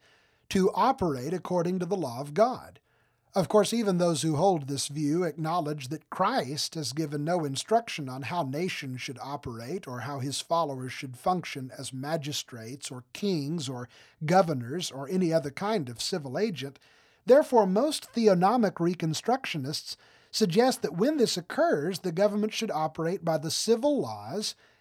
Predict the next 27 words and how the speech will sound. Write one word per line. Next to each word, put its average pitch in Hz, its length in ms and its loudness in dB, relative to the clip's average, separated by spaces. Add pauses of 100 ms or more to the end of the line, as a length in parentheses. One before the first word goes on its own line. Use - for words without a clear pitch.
(140)
given 175 300 2
to 214 120 2
Israel 185 800 0 (260)
by 180 140 4
Moses. 220 800 2 (720)
We 214 120 4
don't 233 140 8
have 175 200 2
time 190 320 2
to 156 140 -8
carefully 151 440 -4
consider 147 480 -4
that 131 180 -8
view 139 240 -4
today, 107 540 -14 (460)
but 202 140 2
we 233 100 2
can 233 180 4
simply 277 400 0
make 190 280 2
this 214 300 4
meaningful 196 760 -4
observation. 131 800 -6 (600)
Here 240 360 6
in 165 220 0
Acts 196 360 -2
thirteen, 139 880 -6